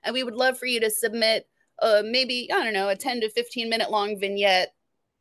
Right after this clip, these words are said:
And the, the style that we were shooting was found footage. It's all from the P O V of our hero who's wearing these spy glasses.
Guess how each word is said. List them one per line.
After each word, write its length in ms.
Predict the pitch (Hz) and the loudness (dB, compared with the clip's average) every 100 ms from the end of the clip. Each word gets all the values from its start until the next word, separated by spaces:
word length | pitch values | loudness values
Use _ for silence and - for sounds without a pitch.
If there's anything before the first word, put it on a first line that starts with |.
| _ _ _ _ _ - - | _ _ _ _ _ -12 0
And 220 | 226 233 | 0 4
the, 240 | 240 233 190 | 2 2 -2
the 140 | 220 | 0
style 460 | 214 226 220 240 240 | 0 4 4 4 2
that 120 | 196 | 0
we 120 | 226 | 0
were 120 | 208 | -4
shooting 480 | 208 285 311 220 208 | -4 -6 -4 -4 -4
was 200 | 202 202 | -6 -6
found 340 | - 170 185 | -6 -6 -8
footage. 640 | - 381 - - 196 - - | -4 0 0 -2 -12 -16 -6
It's 180 | 208 208 | -6 -4
all 260 | - 208 226 | 2 2 2
from 180 | 233 226 | -2 -8
the 100 | 202 | -8
P 220 | 214 202 | -4 0
O 140 | 202 | 0
V 480 | 190 247 226 202 202 - | -2 -4 -2 -2 -4 -2
of 480 | 185 190 190 190 190 _ _ _ - | -2 0 0 -2 -6 _ _ _ -4
our 200 | 202 202 | -2 -2
hero 720 | 302 381 277 208 190 196 202 | -4 -4 2 2 2 -2 -6
who's 240 | 220 214 | -8 -6
wearing 300 | 202 208 202 | -2 -2 -2
these 220 | 196 190 - | -6 -10 -12
spy 360 | - 202 262 | -6 -2 -2
glasses. 800 | 226 160 175 - 170 196 233 | -4 -6 -6 -8 -8 -8 -10